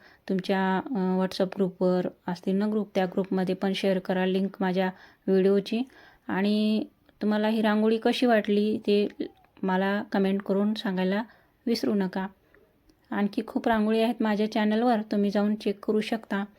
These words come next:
तर, अ, पुन्हा भेटूया असेच नवीन व्हिडिओ घेऊन. तोपर्यंत नेहमी आनंदी राहा, खुश राहा. धन्यवाद. खालचे दोन डॉट आहेत त्याला आपण, अ, फूल काढून घेतलेलं आहे.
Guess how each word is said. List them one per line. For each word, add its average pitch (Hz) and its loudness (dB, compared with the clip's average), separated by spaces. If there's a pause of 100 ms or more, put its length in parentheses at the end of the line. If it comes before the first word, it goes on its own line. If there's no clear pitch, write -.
(420)
तर, 214 2
अ, 214 -2
पुन्हा 208 0
भेटूया 247 2
असेच 233 -2 (1120)
नवीन 214 2
व्हिडिओ 214 4
घेऊन. 220 2 (680)
तोपर्यंत 214 -2 (1000)
नेहमी 214 2 (200)
आनंदी 208 2
राहा, 208 -2
खुश 226 -4
राहा. 202 0 (560)
धन्यवाद. 208 2 (540)
खालचे 220 0
दोन 214 2
डॉट 220 2
आहेत 226 2
त्याला 202 0
आपण, 214 0
अ, 214 0 (100)
फूल 214 2
काढून 196 0
घेतलेलं 185 0
आहे. 185 -2